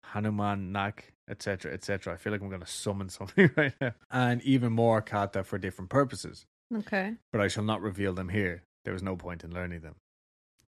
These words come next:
Speaker 1: Okay. Occasionally he will start a thread and say, "Very happy today he finally saw his new kid," and how he uses meta oil or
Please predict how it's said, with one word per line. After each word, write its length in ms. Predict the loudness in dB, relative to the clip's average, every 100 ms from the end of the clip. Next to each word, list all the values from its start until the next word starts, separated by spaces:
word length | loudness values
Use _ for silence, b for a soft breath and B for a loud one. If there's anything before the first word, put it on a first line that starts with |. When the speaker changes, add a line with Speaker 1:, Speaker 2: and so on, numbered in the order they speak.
| _
Speaker 1:
Okay. 300 | -20 -14 -12 -12 _ _ -20 B B _ _ _
Occasionally 440 | 0 4 6 6 6
he 80 | 6
will 120 | 4
start 320 | 4 4 4
a 60 | 0
thread 400 | 0 2 4 2
and 160 | -6
say, 360 | -4 -2 0 -2 -8 _ _ 0
"Very 240 | 4 6
happy 300 | 4 2 0
today 340 | -4 0 2 2
he 160 | -2
finally 400 | -6 0 0 2
saw 260 | 0 2 2
his 220 | 2 -2
new 180 | -2 -4
kid," 400 | -2 0 0 -2 -10 b b b _ _
and 120 | -4 2
how 160 | 2
he 100 | 4
uses 540 | 4 4 2 2 -4 -6 _ _
meta 360 | -2 0 2 0
oil 460 | 0 0 0 -4 -10 -8
or 320 | -4 -2 -2